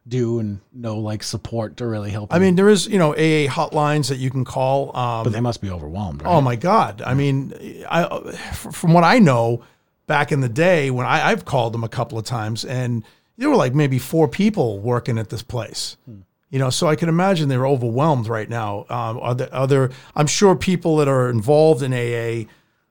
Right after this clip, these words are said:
Speaker 2: have said, "Hey, I'm gonna set up a virtual meeting.
Speaker 1: course, yeah.
Speaker 2: Here's my phone number."
Speaker 1: Well, and, and that's what I, that's another thing I think is gonna change. Like, I think companies now are gonna be more open to, like,
Speaker 2: Yeah.
Speaker 1: remote working.
Speaker 2: Yeah.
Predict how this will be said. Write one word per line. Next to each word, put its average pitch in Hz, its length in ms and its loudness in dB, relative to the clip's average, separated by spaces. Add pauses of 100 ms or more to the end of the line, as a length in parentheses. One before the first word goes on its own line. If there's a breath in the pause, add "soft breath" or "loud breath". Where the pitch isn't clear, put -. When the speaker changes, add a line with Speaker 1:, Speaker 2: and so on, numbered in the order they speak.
(160)
Speaker 2:
have 131 160 -2
said, 135 220 -2
"Hey, 160 240 4
I'm 143 140 2
gonna 135 160 0
set 151 260 4
up 135 160 0
a 120 60 0
virtual 127 680 0
meeting. 139 460 4
Speaker 1:
course, 113 340 2
yeah. - 240 -6
Speaker 2:
Here's 165 300 4
my 135 160 0
phone 180 380 2
number." 127 280 0
Speaker 1:
Well, 180 140 6
and, 196 140 0
and 180 160 -2
that's 202 180 0
what 190 100 6
I, 165 80 6
that's 175 160 2
another 180 280 6
thing 117 320 -2
I 104 120 -2
think 104 220 -6
is 98 80 -8
gonna 101 180 -6
change. 95 440 -8
Like, 101 320 -10
I 131 80 -6
think 127 180 -4
companies 139 460 -2
now 117 400 -4 (500)
are 117 80 -4
gonna 120 160 0
be 113 420 -2 (280)
more 117 640 -4 (200)
open 123 400 -2
to, 120 160 -6
like, 101 380 -8 (440)
Speaker 2:
Yeah. 120 100 0
Speaker 1:
remote 117 280 -2
working. 117 340 -6
Speaker 2:
Yeah. 143 220 4